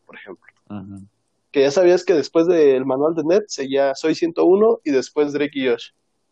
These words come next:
Speaker 2: Sí. Que yo creo que la serie ya sería, sería otra, o sea, si, si hablamos de series ahorita creo que nos tomaría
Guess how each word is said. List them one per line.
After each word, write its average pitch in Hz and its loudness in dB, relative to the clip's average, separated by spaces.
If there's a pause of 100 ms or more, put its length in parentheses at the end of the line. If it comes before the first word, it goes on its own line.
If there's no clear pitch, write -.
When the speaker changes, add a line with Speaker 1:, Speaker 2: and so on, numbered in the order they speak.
(440)
Speaker 2:
Sí. 101 -12 (760)
Que 120 2
yo 120 2
creo 147 -2
que 165 -2
la 127 -2
serie 131 -4
ya 139 -4
sería, 147 -8 (680)
sería 113 -10
otra, 131 -4
o 120 -4
sea, 113 -6 (100)
si, 123 -10
si 139 -6
hablamos 139 -4
de 131 -6
series 139 -6
ahorita 113 -10
creo 123 -10
que 131 -12
nos 113 -14
tomaría 107 -6